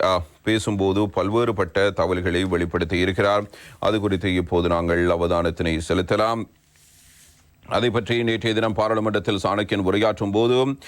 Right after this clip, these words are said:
உயிர்த்த ஞாயிறு தாக்குதல் இரண்டாயிரத்து பத்தொன்பதாம் ஆண்டில் நடந்திருந்தாலும் அதனுடன் தொடர்புடைய குழுக்கள் இரண்டாயிரத்து ஐந்து மா-, இந்த இரண்டாயிரத்து ஐந்தாம் ஆண்டு முதல் இந்த நாட்டில் செயற்பட்டு வந்துள்ளன. இது தொடர்பில் அடிக்கடி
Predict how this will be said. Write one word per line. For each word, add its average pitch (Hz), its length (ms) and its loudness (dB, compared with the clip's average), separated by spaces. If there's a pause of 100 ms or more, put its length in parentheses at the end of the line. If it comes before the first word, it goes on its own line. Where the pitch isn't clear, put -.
(200)
உயிர்த்த 151 360 0
ஞாயிறு 147 280 2
தாக்குதல் 123 420 -2
இரண்டாயிரத்து 120 400 0
பத்தொன்பதாம் 120 540 0
ஆண்டில் 110 300 0
நடந்திருந்தாலும் 113 600 0
அதனுடன் 123 360 0
தொடர்புடைய 160 480 0
குழுக்கள் 131 420 0
இரண்டாயிரத்து 117 400 2
ஐந்து 131 320 0
மா-, 107 240 0
இந்த 107 180 -2
இரண்டாயிரத்து 117 380 0
ஐந்தாம் 131 380 0
ஆண்டு 117 180 0
முதல் 110 180 2
இந்த 104 160 2
நாட்டில் 107 400 0
செயற்பட்டு 107 380 0
வந்துள்ளன. 98 580 0 (300)
இது 160 160 2
தொடர்பில் 160 300 2
அடிக்கடி 139 520 0